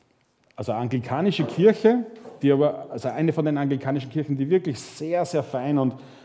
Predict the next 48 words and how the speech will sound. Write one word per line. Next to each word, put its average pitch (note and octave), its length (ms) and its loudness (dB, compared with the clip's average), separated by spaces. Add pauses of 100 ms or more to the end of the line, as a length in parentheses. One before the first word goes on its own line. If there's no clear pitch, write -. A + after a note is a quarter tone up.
(220)
ähm, A#2+ 460 0 (200)
eine A#2 160 -14 (100)
gute F#3 280 0
biblische D3 340 -2
Lehre A#2+ 380 0
haben. G#2 240 -6 (340)
Und, B2+ 460 0 (240)
aber B2 200 0
es B2+ 100 2
ist, D3 220 2
schaut D3+ 200 6
richtig G3 320 6
aus D3 160 8
wie E3 80 8
ein D#3 60 6
Kirchengebäude, A2 680 2
gell? C#3 160 0
So D3 120 4
richtig E3 320 2
ein D3 60 0
sakrales B2 540 -2
Gebäude. A#2+ 380 0
Und A#2+ 60 0
dann A2 120 -2
beim B2 180 -2
Ausgang C#3+ 760 2 (260)
haben C#3 220 -2
die D3 80 -2
über F#3+ 340 4
dem, D#3 320 4
über E3+ 240 2
dem C3+ 160 2
Ausgang D#3+ 560 2
haben D3+ 200 2
die D3+ 120 2
ein C#3 80 4
Schild F#3 420 0
hängen, C#3 340 -2 (420)
also A#2+ 160 -4
nicht B2+ 120 0
ganz B2 300 -2
so G#2+ 100 -6
wie G#2+ 100 -4
hier. D#3+ 300 2 (800)
Und A#2+ 160 -4
da A#2+ 60 2
steht B2+ 280 0
drauf, C3 460 0